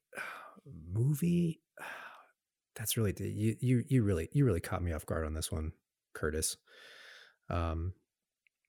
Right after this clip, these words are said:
and I mean, we're talking early nineties, so being a child of the eighties, uh, I grew up in video stores. Uh, totally dating myself here, but this was pre-Blockbuster days. Uh,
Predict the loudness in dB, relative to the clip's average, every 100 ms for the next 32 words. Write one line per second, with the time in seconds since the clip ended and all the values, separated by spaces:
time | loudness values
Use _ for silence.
0 | _ 0 0 _ _ -4 0 0 -2 -4
1 | -2 -2 0 0 0 0 0 0 0 -2
2 | -6 -4 -4 -2 -2 -2 -4 -6 -12 _
3 | _ _ _ _ _ _ _ _ _ _
4 | _ 4 6 4 6 6 6 2 2 2
5 | 0 0 0 -2 -10 _ _ -2 0 0
6 | -2 0 0 2 2 2 0 -2 -2 0
7 | 0 -2 -4 -8 _ _ _ -4 -4 -4
8 | -8 _ _ _ _ 0 2 2 2 2
9 | 2 2 0 -2 0 0 0 -4 -4 -4
10 | -2 -4 -8 _ -12 -2 4 6 6 4
11 | 0 -2 -6 -4 -6 -6 -4 -6 -8 _
12 | -20 -20 -20 -20 _ _ -4 0